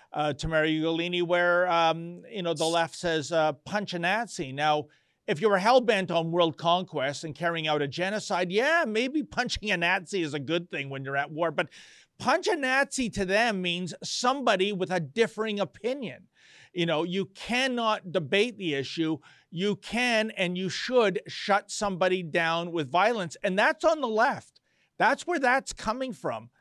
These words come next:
Tamara. And probably another reason why so many, uh, parents don't come to speak out, uh, because in, in addition to be branded a phobe or an ist on whatever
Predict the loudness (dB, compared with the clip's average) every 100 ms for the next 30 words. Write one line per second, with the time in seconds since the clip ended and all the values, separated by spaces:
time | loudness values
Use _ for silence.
0 | _ -8 -4 -2 -2 -4 -6 -16 _ _
1 | 0 2 2 -2 -2 2 4 2 0 2
2 | 2 2 2 0 0 -2 -4 0 2 2
3 | 0 _ _ -4 -2 0 -2 -6 -4 -4
4 | -4 -6 -8 -8 -2 0 0 -2 -4 -2
5 | -2 -8 _ _ -14 -10 -6 -4 -2 0
6 | 0 -2 -8 -20 _ -6 0 2 2 -2
7 | -4 -4 -4 -6 -8 -8 -6 -6 -2 -2
8 | -2 -6 -4 -4 -4 -2 0 0 0 -2
9 | -2 -8 -6 -6 -10 2 4 4 2 -2
10 | -2 -4 -4 -4 -2 -6 -14 -20 _ -6
11 | -4 -2 0 0 0 -4